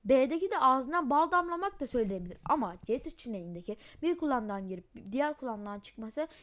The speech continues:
e, sağlıklı bir iletişim kurarken söylenemez. Cevabımız C seçeneği.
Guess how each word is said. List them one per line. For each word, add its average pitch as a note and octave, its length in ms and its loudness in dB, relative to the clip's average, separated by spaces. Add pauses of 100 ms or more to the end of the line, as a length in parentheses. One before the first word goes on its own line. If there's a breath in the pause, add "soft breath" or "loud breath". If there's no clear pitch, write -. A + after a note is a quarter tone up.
(100)
e, G#3+ 240 -2
sağlıklı A#3 440 -2
bir D#4 60 -2
iletişim B3 300 -8
kurarken C#4 480 -4
söylenemez. B3 680 -4 (960)
Cevabımız B3+ 400 -2
C D#4+ 160 2
seçeneği. A3 420 -4